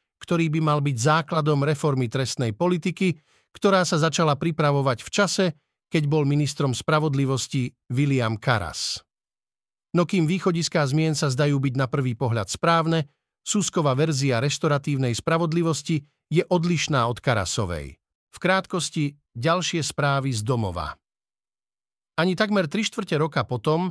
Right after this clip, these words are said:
ako vtedajší šéf štátneho ústavu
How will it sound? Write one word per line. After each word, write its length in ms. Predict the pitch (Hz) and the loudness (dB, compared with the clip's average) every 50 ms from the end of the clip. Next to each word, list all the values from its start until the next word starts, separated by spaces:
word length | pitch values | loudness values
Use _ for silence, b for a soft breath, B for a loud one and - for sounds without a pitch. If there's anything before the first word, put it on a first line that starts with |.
| b b b b b b b | b b b b b b b
ako 240 | - 143 139 160 135 | -6 -4 -2 -2 -4
vtedajší 560 | - - 180 170 165 160 147 - - 139 113 | -2 -2 -2 0 0 -2 -2 -2 -4 -4 -4
šéf 320 | - - 165 165 170 170 - | -2 -2 0 0 0 -2 -4
štátneho 640 | - - - 151 143 143 147 151 139 117 120 113 | -6 -4 -2 -2 -2 -2 -2 -2 0 0 0 -2
ústavu 560 | 110 143 143 139 - - 151 143 151 170 170 | -2 -4 -6 -6 -2 -2 0 0 0 -2 -2